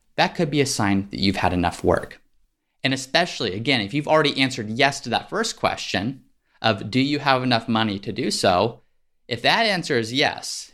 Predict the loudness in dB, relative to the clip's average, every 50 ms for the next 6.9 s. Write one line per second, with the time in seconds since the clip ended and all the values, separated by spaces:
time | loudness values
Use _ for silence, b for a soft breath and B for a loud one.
0 | -12 -4 -2 0 2 2 2 2 0 -2 0 0 0 2 2 2 2 2 2 2
1 | 0 0 -2 -2 0 2 0 0 2 4 4 2 2 0 0 2 4 4 4 4
2 | 2 0 0 2 2 2 2 0 2 2 2 2 2 2 4 2 2 2 2 2
3 | 2 2 2 2 0 -2 0 2 2 2 2 2 2 2 2 4 2 2 2 2
4 | 2 2 2 0 -4 -6 b b b b b b b b b 0 0 0 0 0
5 | 0 2 2 2 2 2 2 2 4 4 4 4 2 4 4 4 4 4 0 -8
6 | -10 -12 -16 _ -2 -2 0 2 2 2 4 4 6 6 4 4 0 -2